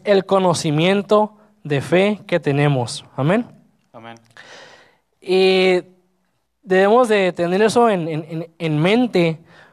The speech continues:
Speaker 1: porque no hay un aumento de nivel de, de, de fe. Nosotros, este, somos los que intentamos agradar a Dios con nuestros actos, con nuestra fe. Y como dice que sin fe es imposible, este, agradar a Dios,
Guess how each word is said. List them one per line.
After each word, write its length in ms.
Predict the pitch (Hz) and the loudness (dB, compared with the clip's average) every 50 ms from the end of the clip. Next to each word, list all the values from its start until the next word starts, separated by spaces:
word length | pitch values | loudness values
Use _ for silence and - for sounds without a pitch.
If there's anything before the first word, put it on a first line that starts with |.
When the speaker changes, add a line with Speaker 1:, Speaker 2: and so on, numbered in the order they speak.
| _ _ - | _ _ 0
Speaker 1:
porque 380 | 175 180 175 175 175 175 170 | 0 0 0 0 -2 -2 0
no 180 | 165 170 175 185 | 0 2 2 2
hay 140 | 196 202 208 | 2 2 2
un 100 | 208 214 | 2 2
aumento 540 | 208 202 190 196 202 208 220 208 - 208 | 2 2 2 0 -2 -2 -4 -2 -2 0
de 100 | 202 190 | 0 0
nivel 320 | 175 156 151 160 175 185 190 | 0 0 2 2 2 2 2
de, 160 | 190 175 160 | 2 2 2
de, 160 | 143 143 143 | 2 0 0
de 160 | 135 135 131 | 0 0 -2
fe. 340 | 127 - 180 202 208 170 143 - - - - _ _ - | -2 0 0 0 0 -2 -6 -12 -20 -20 -20 _ _ -10
Nosotros, 580 | 156 160 165 147 131 156 156 151 196 220 220 - | -4 -2 -2 0 0 0 0 2 2 0 2 0
este, 640 | 202 170 139 - - 151 143 135 131 123 117 113 117 _ _ _ _ _ _ _ _ _ _ _ _ _ _ _ _ _ _ _ _ | -2 -4 -4 -4 -4 -2 -2 -2 -4 -4 -6 -8 -12 _ _ _ _ _ _ _ _ _ _ _ _ _ _ _ _ _ _ _ _
somos 320 | - 160 170 190 214 226 220 | -6 -4 0 2 2 2 2
los 160 | 202 170 - | 2 0 0
que 540 | - 170 160 156 151 143 131 127 147 - - - _ _ _ _ _ _ _ _ _ _ | 0 2 2 2 2 2 0 -4 -6 -10 -16 -20 _ _ _ _ _ _ _ _ _ _
intentamos 1000 | - 175 165 170 180 170 160 147 147 143 156 160 185 208 220 226 226 185 - - - - | -6 -4 -2 -2 -2 -2 -2 -2 -2 0 0 0 2 2 2 2 2 0 -2 -6 -12 -8
agradar 460 | 147 160 165 156 147 143 151 165 180 | -6 -2 0 0 2 2 4 4 4
a 60 | 185 175 | 4 2
Dios 340 | 160 165 175 196 196 185 | 2 2 2 0 0 -2
con 180 | - - 180 165 | -2 -4 -4 -4
nuestros 380 | 160 156 143 - 139 123 - - | -4 -4 -6 -8 -10 -6 -2 -2
actos, 340 | 175 185 - - 185 170 | -2 -2 -2 -4 -6 -6
con 140 | - 160 156 | -4 -4 -4
nuestra 300 | 156 147 143 - 127 117 | -2 -4 -4 -4 -6 -6
fe. 300 | - - 180 208 202 - - - - - - - - _ - | -4 -2 -2 -2 -2 -4 -8 -20 -20 -20 -20 -20 -20 _ -10
Y 120 | 151 135 | -8 -6
como 240 | 143 147 147 147 143 | -4 -2 -2 0 0
dice 260 | 147 156 165 180 185 | 2 2 2 0 0
que 140 | - 180 160 | -2 -2 -4
sin 220 | - - 147 139 135 | -2 -2 -4 -4 -2
fe 160 | - 160 170 | 0 0 0
es 120 | 160 - | 0 -2
imposible, 720 | 202 185 - - 139 - - 156 156 170 180 180 175 165 165 - - - - - - - - _ - | -4 -6 -6 -6 -8 -4 -2 -2 0 0 0 0 -2 -2 -4 -10 -20 -20 -20 -20 -20 -20 -20 _ -6
este, 460 | 170 147 135 - - 147 151 160 143 | -4 -4 -4 -4 -2 -2 -2 -2 -2
agradar 520 | 147 147 151 147 143 135 135 139 151 160 | -2 -2 0 0 2 2 2 2 4 4
a 80 | 170 170 | 2 2
Dios, 400 | 165 170 175 190 208 - - | 2 2 2 2 0 -2 -4